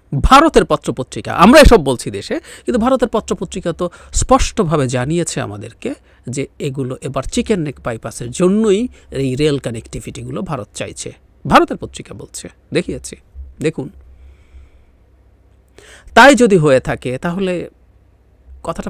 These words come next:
পুরনো, এবং এই কথাটা আমাদের মাথায় ঢোকাতে হবে, which is very important আমি মনে করি, সেটা হচ্ছে এগুলো করিডোর। যদি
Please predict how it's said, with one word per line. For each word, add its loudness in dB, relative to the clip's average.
পুরনো, -12
এবং 4
এই 0
কথাটা 0
আমাদের -2
মাথায় -2
ঢোকাতে -6
হবে, -10
which -14
is -10
very -4
important -10
আমি -6
মনে -8
করি, -8
সেটা -2
হচ্ছে -4
এগুলো -2
করিডোর। -2
যদি 6